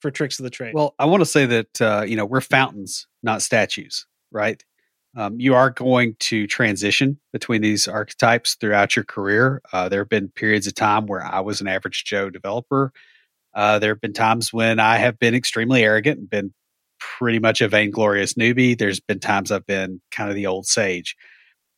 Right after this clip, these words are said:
Speaker 2: Instead of accepting that you're necessarily one thing or another, figure out which one is needed and be that. And this'll, this'll take a little bit more work to do that, but you can usually cultivate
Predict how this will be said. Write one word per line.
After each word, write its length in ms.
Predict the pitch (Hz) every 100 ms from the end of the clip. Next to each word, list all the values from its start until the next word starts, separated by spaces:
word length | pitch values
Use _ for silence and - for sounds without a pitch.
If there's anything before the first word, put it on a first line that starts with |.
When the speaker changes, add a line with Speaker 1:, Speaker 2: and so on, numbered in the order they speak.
| _
Speaker 2:
Instead 640 | 131 117 - - 143 175
of 460 | 123 127 123 123 117 -
accepting 840 | 107 - - - 131 - 110 101
that 240 | 98 95 -
you're 140 | 110
necessarily 720 | 95 104 - 123 - 120 113
one 280 | 107 98 104
thing 220 | 110 113
or 80 | 98
another, 520 | 95 107 120 101 95 - - - _
figure 240 | 131 131
out 140 | 131 104
which 220 | 113 -
one 140 | 117 101
is 120 | 92
needed 460 | 95 92 95 127 - -
and 240 | 104 95
be 180 | 107 98
that. 440 | 95 95 - - _ _ _ _ _ _ _ _ _ _ _ _ _ _ _ _
And 380 | - 101 98 95 -
this'll, 300 | 127 156 - _ _ 123
this'll 240 | 123 -
take 180 | - 139
a 40 |
little 120 | 139
bit 140 | 139 139
more 180 | 127 110
work 460 | 123 180 104 - - _
to 100 | -
do 240 | 101 131 143
that, 220 | 107 92
but 180 | 101 -
you 60 |
can 160 | 156 135
usually 400 | 127 190 185 120
cultivate 680 | - - 143 131 107 101